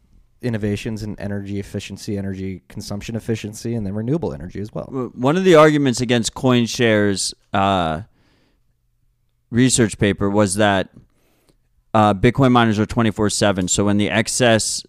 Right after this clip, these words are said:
Speaker 2: electricity from the renewables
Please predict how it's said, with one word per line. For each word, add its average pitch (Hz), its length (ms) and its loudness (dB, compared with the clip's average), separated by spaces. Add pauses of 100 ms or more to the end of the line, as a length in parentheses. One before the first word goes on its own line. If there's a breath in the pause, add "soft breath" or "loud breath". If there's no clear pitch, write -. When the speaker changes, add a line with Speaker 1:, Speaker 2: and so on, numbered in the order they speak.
(160)
Speaker 2:
electricity 107 800 2
from 98 640 0
the 101 160 -4
renewables 101 880 2